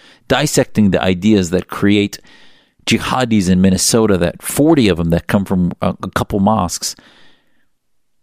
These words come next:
and the areas around them that wanted to go fight in the jihad with Al-Shabaab and isis. And yet, Al-Omar's, Al-Om-, Ilhan Omar's narrative about Al-Shabaab was that it was American policy's fault.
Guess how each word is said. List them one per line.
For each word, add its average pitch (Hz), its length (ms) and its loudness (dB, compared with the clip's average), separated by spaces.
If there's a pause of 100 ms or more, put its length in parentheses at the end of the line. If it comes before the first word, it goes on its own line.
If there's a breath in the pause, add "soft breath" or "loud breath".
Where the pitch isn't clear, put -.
and 92 160 0
the - 120 -2
areas 101 400 2
around 101 380 2
them 87 200 0
that 90 140 2
wanted 92 280 2
to 95 80 0
go 92 160 0
fight 95 320 -4
in 92 120 0
the 87 80 -2
jihad 92 600 -2
with 85 160 -4
Al-Shabaab 85 720 -4
and 78 120 -10
isis. - 400 -4
And 107 100 2
yet, 135 240 0 (480 loud breath)
Al-Omar's, 110 540 0 (160)
Al-Om-, 123 400 0 (520)
Ilhan 120 380 0
Omar's 113 400 2
narrative 113 560 2
about 104 500 -2
Al-Shabaab 90 640 -2
was 98 200 0
that 107 160 4
it - 20 0
was 104 160 0
American 98 500 0
policy's 85 640 -4
fault. 95 460 -4